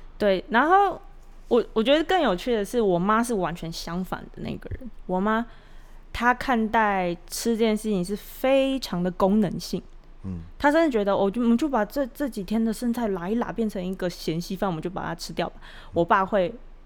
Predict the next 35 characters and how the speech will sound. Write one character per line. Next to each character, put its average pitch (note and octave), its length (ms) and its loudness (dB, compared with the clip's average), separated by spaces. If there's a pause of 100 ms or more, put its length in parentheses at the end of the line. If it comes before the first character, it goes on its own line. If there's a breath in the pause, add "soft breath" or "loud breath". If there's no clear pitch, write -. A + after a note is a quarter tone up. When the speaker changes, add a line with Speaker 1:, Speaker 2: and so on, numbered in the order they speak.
Speaker 1:
超 - 420 0
级 - 160 -4
生 D3 240 -4
气， D#3+ 200 -4
怒 G#3+ 200 8
骂 F3+ 220 4
她 - 180 -8 (440 soft breath)
在 G3+ 160 4
浪 G3+ 240 4
费 F#3+ 160 2
食 D#3+ 180 -6
材， - 280 -8 (320 soft breath)
在 F3 340 2 (200)
侮 C#4+ 140 6
辱 A3 160 6
厨 F3+ 200 0
房， G#3+ 300 2
在， A#3 240 2 (240)
<laughs> - 320 10
然 C4 80 6
后 A3+ 260 8
我 C#4+ 60 8
妈 G4+ 160 10
就 G#4+ 60 6 (100)
会 G#4 40 6
觉 - 80 4
得 F4+ 120 6 (100)
可 G4 140 2
以 F#4 60 4
吃 - 180 -6
就 F#4+ 140 4
好 C#4+ 240 6
啦。 G3+ 320 6
然 G3+ 180 2
后， B3 280 4